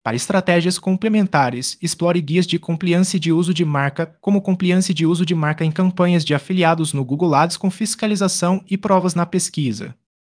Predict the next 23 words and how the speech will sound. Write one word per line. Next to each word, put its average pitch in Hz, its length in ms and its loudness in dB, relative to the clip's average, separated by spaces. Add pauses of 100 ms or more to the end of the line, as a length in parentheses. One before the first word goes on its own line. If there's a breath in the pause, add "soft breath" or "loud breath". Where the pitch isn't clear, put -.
Conteúdo 185 360 2
adicional. 180 600 0
Conteúdo 196 480 0
adicional 180 500 0
tópico 175 460 -4
como 202 240 2
ajuda 175 280 2
você 165 300 -2
a 190 80 4
ação 196 300 0
prática. 185 520 -2
Exclusividade 170 840 0
de 151 100 -2
marca 156 380 -2
nos 151 200 -6
links 147 300 -6
patrocinados 170 800 0
com 196 160 -2
proteção 190 480 -2
ativa 175 400 -2
contra 202 380 -2
brand 170 260 2
bidding 143 320 -2